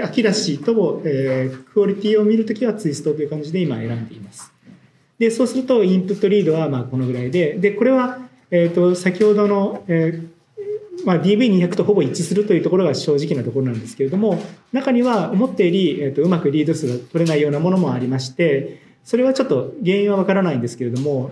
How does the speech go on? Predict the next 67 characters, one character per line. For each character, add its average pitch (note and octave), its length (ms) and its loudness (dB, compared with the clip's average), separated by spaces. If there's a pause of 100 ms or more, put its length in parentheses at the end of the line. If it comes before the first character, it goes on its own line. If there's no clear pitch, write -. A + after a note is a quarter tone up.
ま A3+ 140 0
あ、 - 20 0
ま C4 140 2
ず A#3+ 80 2
は、 G3+ 320 0
え C#3 60 -2
ー - 20 -12
と、 C3 160 -4
最 D3+ 160 -4
初 E3+ 100 0
の D#3+ 80 2
デ D3+ 60 -2
ィ E3 80 4
ー - 20 0
ブ F#3 60 2
イ F#3 60 4
二 E3 80 2
百 D#3 120 -4
が B2+ 100 0
重 A#2+ 200 -4
要 B2 80 -2
だ C3 160 -4
と C#3 100 -2
い - 20 -2
う - 20 -6
こ B2+ 100 -6
と C#3 100 -6
と、 A3 400 -2 (160)
六 D#3+ 160 -2
サ F3+ 140 -2
ン E3 80 -2
プ E3 80 -4
ル E3 60 2
の E3+ 80 0
プ F3+ 180 0
ー - 20 6
ル F3 80 4
で G#3 80 2
も G3+ 160 2
十 D3 160 0
分 D3+ 360 -2
読 C3+ 140 -2
め C#3 80 4
る C3 100 2
ん C3+ 40 -2
だ D#3 100 -2
と E3+ 80 -2
い E3 40 2
う - 20 -2
こ F3+ 120 -2
と A#3+ 180 2
を、 - 20 2
ま C#3 120 -4
あ、 - 80 -2
こ - 200 -20
こ C3 80 -6
で B2 120 -2
お - 40 -8
伝 - 380 -14
え - 20 -8
で A#2+ 60 -8
き A#2+ 100 -8
れ A#2+ 80 -8
ば D#3 140 -6
と - 280 -6
思 A2+ 120 -6
い G#2 80 -12